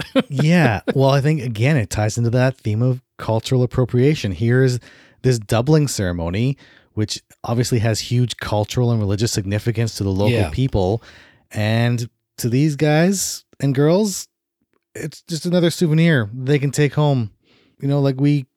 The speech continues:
Speaker 2: murdered a bunch of people, and then we cloned ourselves, and those clones
Speaker 1: Yeah.
Speaker 2: were murdered in our place, and we get to take home the ashes as a souvenir. Uh, whereas, like, it's implied that this is part of, you know, the doubling ceremony is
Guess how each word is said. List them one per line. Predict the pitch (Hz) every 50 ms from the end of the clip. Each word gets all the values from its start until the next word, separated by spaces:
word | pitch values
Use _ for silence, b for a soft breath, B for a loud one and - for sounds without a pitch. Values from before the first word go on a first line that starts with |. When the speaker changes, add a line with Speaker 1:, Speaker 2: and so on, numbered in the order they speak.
| - _ -
Speaker 2:
murdered | 151 156 151 160 160 151
a | 156
bunch | 135 151 147 -
of | -
people, | - 151 151 - 156 156 156 151 151 - _ -
and | - 127
then | 123 120
we | 120 120 113 _ _ -
cloned | - - 170 160 151 147
ourselves, | 147 135 - 147 139 135 131 120
and | 120 117
those | 120 117
clones | - - - 131 131 131 139 139 135
Speaker 1:
Yeah. | 110 92 B B B B B B B B B
Speaker 2:
were | 120 123
murdered | 127 127 131 135 135 139 143 147 139 - - b b b b b b b b
in | 123
our | 127 123
place, | - - 135 147 165 165 - - -
and | - 180 185 208 220
we | 220
get | 220 202
to | 180
take | - 196 180 -
home | 185 180
the | 175 165 160
ashes | 160 156 - 160 147
as | 139 135
a |
souvenir. | 127 - 156 139 139 143 143 135 113 95 87 - B B B B B B B B B - -
Uh, | 123 123
whereas, | 123 123 120 123 123 123 110
like, | 120 120 113 - - - _ _ _ _
it's | - 135 -
implied | 131 117 - 139 127 123 123 120 110
that | 120 113 - -
this | 127 113
is | 117 107
part | - - - 123 117 113
of, | 123 107 92 - _ _ _ _ -
you | - 131 113
know, | 107 104
the | 101 110
doubling | 98 107 117 117 107 113 117 113 113 110 113 113 113 110 -
ceremony | - - 113 104 101 101 101 101 107 110 107 104
is | 98 92 92 -